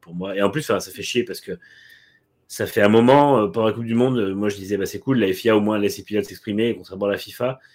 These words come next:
qui avait interdit aux joueurs d'avoir le brassard, euh, arc-en-ciel, qui avait interdit les messages, et cetera. Et puis en fait, la fia fait exactement la même chose, donc, euh, donc ça fait vraiment chier de les voir, euh, de les voir reculer de plusieurs décennies en matière de liberté d'expression,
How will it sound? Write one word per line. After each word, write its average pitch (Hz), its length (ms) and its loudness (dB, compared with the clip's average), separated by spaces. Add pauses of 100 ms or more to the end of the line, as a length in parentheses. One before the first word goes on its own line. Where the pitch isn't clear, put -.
(380)
qui 107 100 -10
avait 98 100 -2
interdit 101 360 0
aux 107 80 4
joueurs 110 320 4
d'avoir 98 180 0
le 95 100 -4
brassard, 98 480 -4
euh, 90 380 -2 (340)
arc-en-ciel, 127 640 -4
qui 117 100 -12
avait 104 120 -4
interdit 98 260 -8
les 101 80 -6
messages, 95 300 -8
et 92 40 -20
cetera. 147 380 0
Et 147 40 -2
puis - 120 -18
en - 40 -20
fait, - 200 -20
la 87 100 -10
fia 92 220 -12
fait - 240 -20
exactement 101 480 -8
la 90 80 -12
même 87 140 -12
chose, 120 240 -8
donc, 82 220 -20
euh, 80 40 -18 (840)
donc 95 180 -8
ça - 100 -8
fait 123 140 -4
vraiment 107 260 0
chier 131 340 0
de 113 120 0
les 92 140 0
voir, 101 320 2
euh, 87 440 -2
de 82 140 -10
les 90 100 -6
voir 95 220 -2
reculer 104 680 0
de 95 420 0
plusieurs 95 320 -4
décennies 101 580 -4
en 90 120 -2
matière 87 340 -8
de 90 100 -8
liberté 85 380 -10
d'expression, 101 420 -8